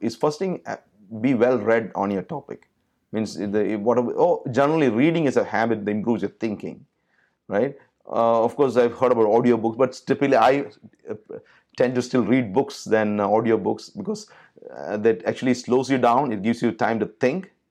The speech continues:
I can decide when to stop and think, and, um, and you also process the info. So reading is one. Second is knowing that you need to go prepared for this.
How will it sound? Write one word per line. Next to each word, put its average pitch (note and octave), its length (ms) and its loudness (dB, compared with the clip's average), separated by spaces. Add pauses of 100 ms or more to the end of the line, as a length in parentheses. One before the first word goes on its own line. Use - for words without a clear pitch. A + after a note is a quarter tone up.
(260)
I - 100 -8
can G#2 140 -2
decide A2 260 2
when A2+ 140 2
to G#2+ 80 -2
stop G#2+ 340 0
and G2+ 140 -4
think, C#3 240 -2 (440)
and, A#2 360 0
um, A2+ 420 2 (720)
and A#2+ 140 0
you B2+ 100 6
also B2+ 160 2
process B2 340 0
the A#2+ 80 0
info. A2 320 -2
So G2+ 80 -10
reading D#3 240 0
is A2+ 120 -4
one. A#2 240 0 (380)
Second G3+ 420 2
is G3+ 360 0 (360)
knowing D3 360 2
that D3+ 140 2
you C#3 120 0
need D3+ 160 0
to C#3+ 80 -2
go C3+ 160 4
prepared B2 640 0 (240)
for A2 200 -2
this. F#2 340 -6